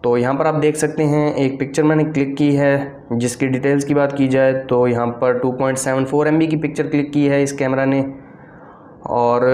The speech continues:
बाकी camera features की बात की जाए तो यहाँ पर ultra wide mode भी देखने को मिलता है।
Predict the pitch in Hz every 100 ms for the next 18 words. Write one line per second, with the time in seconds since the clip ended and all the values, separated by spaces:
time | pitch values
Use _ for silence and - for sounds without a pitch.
0 | 131 127 135 143 175 185 190 180 170 170
1 | 170 156 151 151 139 147 147 139 127 123
2 | 131 135 131 - 135 135 143 151 147 147
3 | 143 123 135 139 143 135 139 143 139 127
4 | 131 131 143 135 135